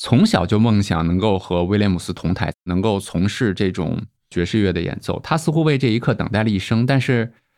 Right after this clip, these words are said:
真的到这一刻来临的时候，他其实没有什么感觉。然后那个威廉姆斯就给他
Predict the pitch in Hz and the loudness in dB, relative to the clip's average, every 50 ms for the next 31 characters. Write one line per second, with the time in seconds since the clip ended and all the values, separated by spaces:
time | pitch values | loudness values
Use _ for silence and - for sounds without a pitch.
0 | _ _ _ - - 180 190 190 175 135 107 - 131 117 110 - 117 110 113 - | _ _ _ -2 2 2 4 4 4 2 2 2 0 0 0 2 0 0 0 0
1 | - 107 95 87 85 101 98 90 92 95 92 - - 92 98 92 92 - - 120 | 0 0 0 2 2 2 2 2 0 0 -2 -4 -6 -6 -4 -6 -4 -4 -4 -6
2 | - - 107 101 - 110 98 90 110 165 165 - 80 73 - - - - - - | -4 -4 -6 -4 -2 0 0 2 2 2 0 0 -2 -4 -6 -8 -10 -10 -12 -14
3 | - - - _ _ _ _ _ _ _ _ _ _ _ _ _ _ _ - 110 | -16 -18 -20 _ _ _ _ _ _ _ _ _ _ _ _ _ _ _ 0 2
4 | 113 143 165 156 156 139 117 113 117 123 123 120 120 117 107 - 113 110 117 107 | 4 4 4 4 4 2 2 2 2 2 2 2 2 0 0 -2 -4 -4 -2 -2
5 | 101 92 92 107 110 104 104 101 107 | -2 -2 -2 -2 -4 -2 -2 -2 -4